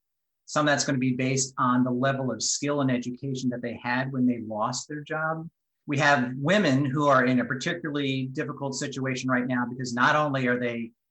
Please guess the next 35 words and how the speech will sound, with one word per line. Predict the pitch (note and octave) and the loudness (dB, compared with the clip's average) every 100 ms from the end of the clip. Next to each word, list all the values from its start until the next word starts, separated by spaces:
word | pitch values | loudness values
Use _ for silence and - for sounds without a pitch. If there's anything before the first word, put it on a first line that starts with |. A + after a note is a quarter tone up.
| - | 2
out | C3 C3 | 4 4
of | B2+ | 0
work, | B2+ D3+ D#3+ B2 | 0 0 0 0
they | B2+ | 0
also | B2+ B2+ C3+ B2+ B2+ _ _ - | 0 -2 -2 -2 -4 _ _ -2
don't | C#3 | -2
have | B2+ C#3 | 2 0
any | C3 B2+ | 0 0
way | B2+ B2+ | 0 -2
to | B2 | -2
get | B2 | -2
any | B2 A#2+ | -4 -4
kind | A#2 A#2 | -6 -6
of | A2 | -6
childcare | - B2+ C#3 C#3 D#3+ D#3 | -2 0 0 0 -4 -2
while | C3 A2+ | 0 -2
their | G#2+ | -4
children | - C#3+ C3 B2 | -8 -8 -4 -2
are | A#2+ | -4
home. | A#2 C#3 D#3+ | -4 -6 -4
So | - C3+ | -6 -4
they | B2+ D#3 | -2 2
are | D3+ B2 | 2 2
basically | B2+ C3+ C3 B2+ C3 A#2 | -2 -4 -4 -4 -4 -4
have | A2 - | -4 -4
dropped | A#2+ B2 B2 | 0 0 2
out | A#2 | -2
of | A#2 | -2
the | A2+ | -4
labor | B2 B2+ | -6 -2
market. | C3 B2 A#2+ | 0 0 -2
We | D#3 | -6
basically | E3+ E3 D3 | -4 -2 0
have | C3 | 0
almost | B2 C3 B2+ B2+ B2 - | 2 2 2 0 -4 -10